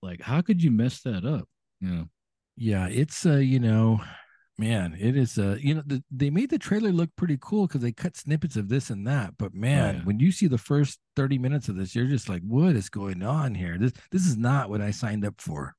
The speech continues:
Speaker 2: It is
Speaker 1: Hmm.
Speaker 2: not." Uh, okay, so let's get to Winning Time.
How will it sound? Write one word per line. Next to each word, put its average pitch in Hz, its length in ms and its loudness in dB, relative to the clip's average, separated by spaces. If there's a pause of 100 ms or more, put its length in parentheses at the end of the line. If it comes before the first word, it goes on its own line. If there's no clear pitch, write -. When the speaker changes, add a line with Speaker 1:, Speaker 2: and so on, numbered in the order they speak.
(100)
Speaker 2:
It 92 120 -4
is 85 100 0
Speaker 1:
Hmm. 98 80 -2
Speaker 2:
not." 90 420 4 (1040)
Uh, 131 1160 4
okay, 131 160 2
so 147 140 2
let's 180 120 4
get - 140 0
to 127 100 0
Winning 101 240 2
Time. 82 320 -2